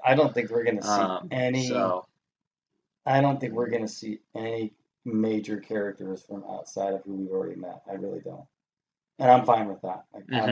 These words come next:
Speaker 2: Mm-hmm.
Speaker 1: need any of that for this show. Um, but I do think that it's, I,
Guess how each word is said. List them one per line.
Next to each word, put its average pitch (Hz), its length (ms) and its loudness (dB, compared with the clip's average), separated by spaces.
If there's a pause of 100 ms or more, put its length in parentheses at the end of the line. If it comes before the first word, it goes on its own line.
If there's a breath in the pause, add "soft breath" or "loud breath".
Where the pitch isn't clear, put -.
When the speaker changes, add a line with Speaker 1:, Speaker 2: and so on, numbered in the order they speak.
(140)
Speaker 2:
Mm-hmm. 101 100 -8
Speaker 1:
need 98 120 -12
any 98 240 -10
of 98 60 -8
that 98 200 -12 (280)
for 104 80 -16
this 95 200 -10
show. 92 320 -10 (760)
Um, 98 400 -6 (2000)
but 113 300 4
I 117 100 -2
do 131 200 2
think 123 320 0
that 110 260 4
it's, - 460 -6 (1500)
I, 127 180 4